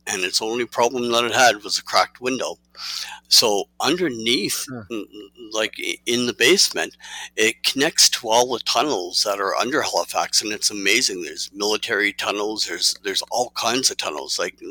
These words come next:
Speaker 1: Halifax has been there for a long time. They're a port city. Um,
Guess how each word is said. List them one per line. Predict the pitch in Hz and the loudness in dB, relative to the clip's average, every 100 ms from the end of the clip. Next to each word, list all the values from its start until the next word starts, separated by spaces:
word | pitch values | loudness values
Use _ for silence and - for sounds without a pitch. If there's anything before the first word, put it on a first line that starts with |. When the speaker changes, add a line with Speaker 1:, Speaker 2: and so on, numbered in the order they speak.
| - | -14
Speaker 1:
Halifax | - 120 110 113 107 - | -4 -4 -2 0 2 0
has | - | -6
been | - 101 98 98 87 - | -6 -8 -6 -8 -10 -2
there | 110 120 | 0 0
for | - | -2
a | 107 | 0
long | 90 90 - | 0 0 -2
time. | 110 123 143 147 - - - | 2 2 2 -4 -8 -10 -8
They're | - 101 | -4 -4
a | |
port | - - 127 - | -4 0 0 4
city. | - 120 117 117 127 - - - - - | 2 4 0 -4 -8 -16 -14 -10 -10 -2
Um, | 110 104 98 95 92 85 | 2 4 4 0 -6 -10